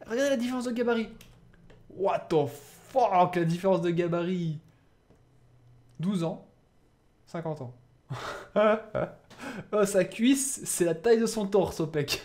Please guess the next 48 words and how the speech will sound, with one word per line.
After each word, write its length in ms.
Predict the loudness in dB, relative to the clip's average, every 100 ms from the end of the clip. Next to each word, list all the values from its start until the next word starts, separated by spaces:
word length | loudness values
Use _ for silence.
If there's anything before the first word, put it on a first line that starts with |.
| -10
<laughs> 100 | -8
au 40 | -4
mec. 300 | -4 -4 -12 _ _ 0
Ah. 240 | 0 0 -8 _ -20 -16 -14 -2
Oh, 100 | -2
c'est 120 | 0
un 120 | -2
monstre, 580 | 0 0 2 0 -2 -4
lui. 100 | -4
Je 60 | -4
sais 60 |
pas 100 | -4
c'est 160 | -4 -4
qui, 220 | -2 0
mais, 160 | 0 -2
euh, 280 | -4 -6 -10 _ _ _ _ _ _ _ -20 -10
regardez-moi 460 | -8 -6 -4 -2
ça. 540 | -4 -6 -4 -4 -6 -14 -6
Le 160 | -2 -2
cul 220 | -2 -4
qu'il 220 | -2 2
a. 300 | 4 4 -2 -20 _ _ _ _ _ _ _ _ _ _ -4
Oh, 100 | 4
mon 180 | 4 4
Dieu, 220 | 6 4
à 40 |
côté 260 | 6 0 2
du 160 | 4
mec 180 | 4 6
à 80 | 4
côté, 360 | 2 -2 -2 0
là. 220 | 0 -2 -16 _
<laughs> 180 | _ -12
C'est 240 | -2 2
un 60 | 2
truc 380 | 0 -4 -4 -4
de 120 | -8
fou. 400 | -6 -4 -4 -6 -18 _ _ -16 -14 -12 -10 2
Ah, 120 | 2
j'ai 120 | 4
jamais 180 | 2 2
vu 140 | -2
ça. 260 | 0 0 2
Il 80 | 4
est 40 |
obèse, 360 | 4 4 2 0
le 60 |
mec. 240 | -6 -8